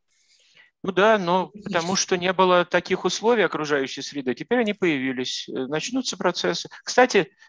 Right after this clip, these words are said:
Speaker 1: очень много меняется, мы просто этого не замечаем здесь и сегодня, глядя вот сегодняшний день.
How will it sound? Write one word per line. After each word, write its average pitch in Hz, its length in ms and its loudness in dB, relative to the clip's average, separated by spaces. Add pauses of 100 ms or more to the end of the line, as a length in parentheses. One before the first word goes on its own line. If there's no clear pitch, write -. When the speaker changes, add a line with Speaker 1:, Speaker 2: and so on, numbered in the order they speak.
Speaker 1:
очень 190 280 -2
много 185 260 0
меняется, 175 580 0
мы 160 120 -8
просто 185 340 -4
этого 175 220 -4
не 175 120 -6
замечаем 175 600 0
здесь 160 260 -2
и - 20 -6
сегодня, 170 460 -2
глядя 143 380 -2
вот 143 160 -6
сегодняшний 143 540 -6
день. 131 320 -6